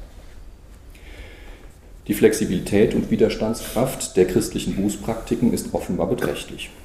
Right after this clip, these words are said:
Blickt man zurück auf Baileys Anleitung zur Gewissensprüfung, so fällt in diesem Zusammenhang natürlich auf, dass das Bekenntnis an einem verschlossenen Ort erfolgen soll.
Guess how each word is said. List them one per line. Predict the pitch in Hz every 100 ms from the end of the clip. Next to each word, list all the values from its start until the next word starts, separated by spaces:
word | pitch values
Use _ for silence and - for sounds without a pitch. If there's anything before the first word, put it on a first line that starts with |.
| - - - - -
Blickt | - 110
man | 113 101
zurück | 98 101
auf | 92 -
Baileys | 95 98 90
Anleitung | 95 95 80 90
zur | 85 82
Gewissensprüfung, | 73 90 113 - 120 120 123 120
so | -
fällt | 95 92
in | 82
diesem | 85 90 98
Zusammenhang | 98 92 95 92
natürlich | 92 - 85 73 -
auf, | 76 76 71 - - - - - -
dass | -
das | -
Bekenntnis | - - 113 131 - 196 196
an | 98 90
einem | 92
verschlossenen | 85 92 - 98 98 95 90
Ort | 98 107
erfolgen | - - 82 82
soll. | 85 87